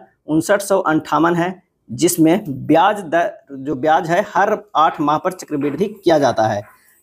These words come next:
यदि ब्याज वार्षिक आधार पर चक्रवृद्धि ब्याज किया जाए तो वह धनराशि उतने ही समय में उसी ब्याज दर पर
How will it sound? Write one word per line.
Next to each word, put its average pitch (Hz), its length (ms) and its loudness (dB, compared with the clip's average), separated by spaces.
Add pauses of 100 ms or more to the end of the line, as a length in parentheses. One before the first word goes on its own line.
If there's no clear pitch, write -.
(120)
यदि 165 360 2
ब्याज 185 420 4
वार्षिक 156 460 0
आधार 160 260 0
पर 170 160 -4
चक्रवृद्धि 156 500 -4
ब्याज 165 300 0
किया 147 180 2
जाए 147 200 0
तो 151 160 -8
वह 165 160 0
धनराशि 151 680 0 (480)
उतने 208 340 0
ही 220 160 2
समय 147 280 2
में 175 120 4
उसी 165 340 -2
ब्याज 147 260 2
दर 151 160 2
पर 190 180 0